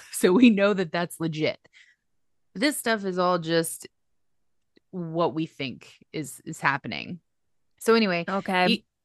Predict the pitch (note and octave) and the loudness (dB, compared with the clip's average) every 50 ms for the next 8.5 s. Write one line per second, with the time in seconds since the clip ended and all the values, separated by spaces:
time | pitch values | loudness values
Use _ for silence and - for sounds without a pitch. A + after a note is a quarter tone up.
0 | _ _ - A3+ A#3+ A#3 B3 B3 B3 A#3+ B3 B3 B3+ G#3+ G#3 G3+ A3 A3+ A3+ A3+ | _ _ -2 0 0 2 2 2 2 2 2 0 0 -2 -2 -2 0 0 0 0
1 | A3 A3 A3 A3 G#3+ G#3 F#3+ E3 F3+ G3+ G#3 G#3 F#3+ F3 D3+ D3 D3 D3 D3 C#3+ | 0 0 0 0 -2 -2 -2 -2 -2 -2 -2 -2 -2 -2 -2 -2 0 -2 -2 -4
2 | - - - D#3 F3+ G3+ A#3+ C4 B3+ A3 G#3 A3 G#3+ G#3+ G#3 A3 G#3 - - G3+ | -6 -8 -8 -4 -2 0 0 0 0 -2 -2 -4 -4 -4 -4 -4 -6 -4 0 0
3 | F#3+ F#3+ F#3+ F#3+ F3+ F3 F3 E3+ E3 D#3+ D#3 C#3+ D3+ E3 E3+ F3+ E3+ D3 - - | 2 2 0 -2 -2 -2 -4 -2 -2 -4 -4 -4 -2 0 2 2 2 0 -2 -6
4 | - B2 D3+ - _ _ _ _ _ _ _ _ _ _ _ _ _ _ _ _ | -12 -18 -20 -20 _ _ _ _ _ _ _ _ _ _ _ _ _ _ _ _
5 | _ _ _ _ _ - - D3+ D3+ E3+ F3+ F3+ F#3 G3 G3 G#3 A#3 A#3 A3 G3 | _ _ _ _ _ -10 -8 -6 -4 -4 -4 -2 -2 -2 -2 0 0 0 2 0
6 | F#3 F3 E3+ E3+ E3 - - E3 D#3 D3 D#3 D3+ - F3 D#3 D3 C#3+ D3+ D#3 D3+ | 0 0 0 -2 -2 -4 -4 -6 -6 -8 -10 -6 -4 -4 -4 -4 -4 -4 -6 -4
7 | C#3+ D3 - F#3+ F#3 - A3+ G#3+ G3+ G3+ G3+ G3+ G3 F3+ D#3+ F#3+ G#3 G#3+ G3+ F#3 | -6 -8 -8 -6 -4 -2 0 0 2 0 0 -2 -2 -2 -2 -2 -2 0 -2 -2
8 | E3 D3+ D3 D3+ D3+ D#3+ F#3 - - - | -2 -2 -2 -4 -4 -6 -8 -10 -12 -14